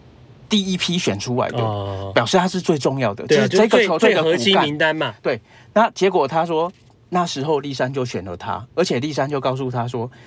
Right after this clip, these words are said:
Speaker 1: 这一次日本队的防守就交给你了。
Speaker 2: 原田壮亮。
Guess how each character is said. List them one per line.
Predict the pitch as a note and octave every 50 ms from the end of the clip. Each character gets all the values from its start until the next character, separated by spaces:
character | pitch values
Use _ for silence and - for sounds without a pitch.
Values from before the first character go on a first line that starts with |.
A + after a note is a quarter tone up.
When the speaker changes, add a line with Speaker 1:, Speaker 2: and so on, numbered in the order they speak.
| - - -
Speaker 1:
这 | - - F#3 E3
一 | - - A#2+ A#2+
次 | - - - C3+ A2+ -
日 | - D3 D3
本 | C3 G#2 G#2
队 | A2 C3 B2+ B2+
的 | A#2+ A2
防 | - - F#2+ A2
守 | A2 - F2
就 | F#2 - A#2
交 | A2+ - G#2 A2
给 | - F2+ F#2+
你 | F#2+ - F#2 -
了。 | - - - - - - - - - - - - - - - - - - - -
Speaker 2:
原 | - A2+ A#2+
田 | C3 B2+ B2+ B2
壮 | B2 D3 B2+ A#2+
亮。 | B2+ B2 G#2+ F#2+